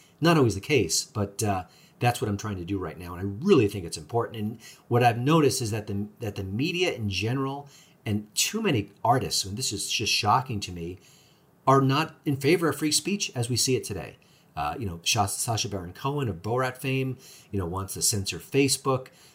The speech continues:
Uh, many, many celebrities were cheering when Donald Trump was removed from Twitter and Facebook. That's just wrong. It's just wrong, and I'm just shocked to see it. But it is the state of people on the left, and it's, and I, I,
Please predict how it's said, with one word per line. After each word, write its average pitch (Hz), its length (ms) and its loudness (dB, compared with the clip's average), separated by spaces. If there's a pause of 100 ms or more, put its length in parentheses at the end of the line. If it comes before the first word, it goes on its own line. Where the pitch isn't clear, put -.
(100)
Uh, 85 160 0
many, 101 360 4
many 101 200 0
celebrities 95 560 -2
were 87 60 -12
cheering 120 600 2
when 92 120 -8
Donald 92 280 -6
Trump 110 240 -6
was 95 160 -2
removed 98 380 -6
from 90 160 -10
Twitter 113 340 -4
and 92 140 -6
Facebook. 110 440 -4 (580)
That's 165 180 2
just - 240 0
wrong. 92 520 -2 (380)
It's - 180 -2
just - 240 0 (100)
wrong, 87 560 -6 (100)
and 101 100 -4
I'm 90 120 -6
just 127 200 0
shocked 139 320 2
to 131 80 -2
see 120 280 -2
it. - 180 -6 (320)
But 117 120 4
it 147 100 6
is 151 140 2
the 143 80 -2
state 135 260 2
of 131 80 -6
people 135 260 -4
on 123 100 -4
the 117 80 -6
left, 139 300 -2
and 95 100 -6
it's, - 140 -16
and - 160 -6
I, 101 80 -4
I, 104 320 -4